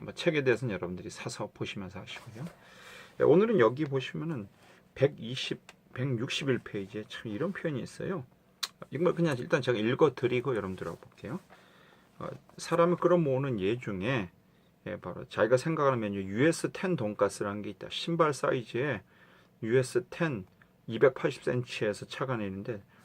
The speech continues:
큰 돈가스를 만든다라는 거예요. 뭐, 일단 크게 먹어서 못 먹을 정도로, 남길 정도로 하는 거. 근데 이제 이분 말씀이 그 정도 아이디어는 남들도 낼 수 있다. 뭐, 자기만의 아이디어는 아니다. 근데 거기에 이제 조금 더 아이디어를 내자면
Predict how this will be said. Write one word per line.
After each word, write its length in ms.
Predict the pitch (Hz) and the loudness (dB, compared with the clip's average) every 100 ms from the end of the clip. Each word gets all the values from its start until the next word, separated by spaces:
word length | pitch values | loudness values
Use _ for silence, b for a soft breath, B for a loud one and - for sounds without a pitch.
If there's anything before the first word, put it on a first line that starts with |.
| b | b
큰 600 | - - - - 226 175 | -8 -6 -8 -4 0 2
돈가스를 600 | 123 113 104 - 107 101 | 2 0 0 0 -2 -2
만든다라는 680 | 90 87 90 87 87 - - | -2 -4 -6 -8 -10 -14 -14
거예요. 160 | 131 | -8
뭐, 260 | 190 139 - b b b b | 4 4 4 b b b b
일단 260 | 180 254 - | 0 0 0
크게 260 | - - 185 | -6 4 4
먹어서 320 | 160 135 120 | 6 2 2
못 160 | 95 | 2
먹을 300 | 107 139 135 | 6 6 6
정도로, 320 | 120 113 110 107 | 2 0 0 -2
남길 460 | 87 95 113 123 | 0 0 0 0
정도로 320 | 123 110 101 | -2 -4 -4
하는 200 | 92 92 | -6 -8
거. 140 | 90 - _ b b b | -10 -14 _ b b b
근데 200 | 160 143 | -4 -4
이제 360 | 107 104 104 98 | -4 -4 0 2
이분 460 | 92 95 104 101 | 2 0 -2 0
말씀이 560 | 90 85 - 95 131 143 b b b b - | 0 -2 -6 -6 -6 -6 b b b b -6
그 140 | 143 | 0
정도 520 | 131 202 208 185 175 - _ - 175 | 4 4 4 4 2 0 _ -14 -6
아이디어는 480 | - 120 139 226 247 | 4 4 4 -2 -2
남들도 440 | 90 101 123 - 147 | -4 -4 -6 -6 -8
낼 100 | 98 | -8
수 140 | - | -10
있다. 280 | 214 - 165 | -14 -8 -8
뭐, 160 | 123 127 | -6 -8
자기만의 500 | - 104 147 160 147 | -2 -2 0 -2 -2
아이디어는 360 | 107 107 175 | -4 -4 -8
아니다. 200 | 139 - - | -10 -12 -6
근데 280 | 208 - | -2 -2
거기에 320 | - 135 190 240 | -2 -2 0 -2
이제 200 | - - | -4 -6
조금 260 | - - | -6 -6
더 160 | 294 233 | -4 0
아이디어를 400 | 98 104 135 107 | 0 -2 -6 -4
내자면 520 | 101 101 104 180 139 | -4 -4 -6 -6 -6